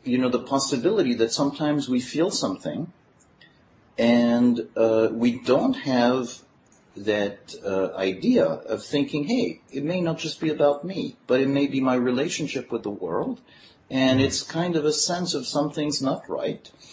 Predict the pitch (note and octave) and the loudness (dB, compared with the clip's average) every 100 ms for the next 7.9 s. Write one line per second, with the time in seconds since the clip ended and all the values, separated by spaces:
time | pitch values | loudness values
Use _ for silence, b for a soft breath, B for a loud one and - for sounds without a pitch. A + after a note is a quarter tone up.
0 | B B - B2 B2 C3 C#3 - - _ | B B -6 2 4 4 2 0 -10 _
1 | - B2+ C3 F3+ - D3 B2+ C#3+ E3 - | -4 0 4 4 2 2 6 6 4 0
2 | D3 B2 A#2 E3 G#2 - - - _ _ | 0 0 -2 -4 -6 -8 -18 -20 _ _
3 | _ _ _ A#2 B2 A#2 A2+ A2 G#2+ A2 | _ _ _ -4 0 2 4 4 2 0
4 | A2+ B2 A#2+ - C#3 C#3 D#3 C#3+ B2 A#2+ | 2 0 2 2 2 2 0 0 2 0
5 | - - - B2 C#3 C3+ A#2+ A#2 A2+ A#2+ | 0 -6 -4 -2 0 0 0 0 0 0
6 | - - - - A2 F2+ D#2 D2+ - _ | -8 -6 -6 -4 -4 -4 -6 -10 -18 _
7 | _ _ _ _ _ - G#2 E2+ | _ _ _ _ _ 2 2 2